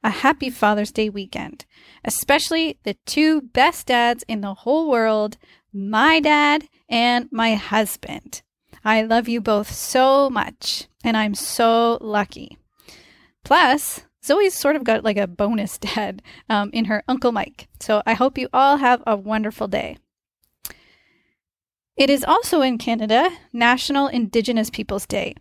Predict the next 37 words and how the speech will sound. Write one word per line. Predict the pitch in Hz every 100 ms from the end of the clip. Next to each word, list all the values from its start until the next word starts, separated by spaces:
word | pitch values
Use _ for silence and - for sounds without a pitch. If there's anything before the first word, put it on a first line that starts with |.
| _ -
on | 208
Sunday, | 196 - 247 226 - -
June | - 220 214
twenty-first. | - 208 - - 196 - - _ _ _ _ _ -
Um, | 226 214 233
and | 226
our | 240 294 359
superintendent | 294 277 254 247 233 220 269 311 -
at | 220 -
my | 220 220
school | 214 - 214
board | 196 202 202
shared | - 262 320
a |
message | 269 240 254 226
with | 208 208
us | 202
stating | - 214 208 208
that, | 190 190 180 -
quote, | - 196 - - _ -
"It | 214
is | 208 208 - -
a | 233
day | - 240 240 285
recognizing | 285 226 262 311 285 294 302 349
and | 262 226
celebrating | - 226 233 254 262
the | 247
heritage, | 226 220 220 226 311 302 -
cultures, | - 208 - 220 226 240 -
and | 214 -
contributions | 220 226 302 220 208 220 214
of | 190
the | 196
First | 196 240 294 -
Nations, | 233 220 - 214 214 -
Inuit, | 247 247 220 208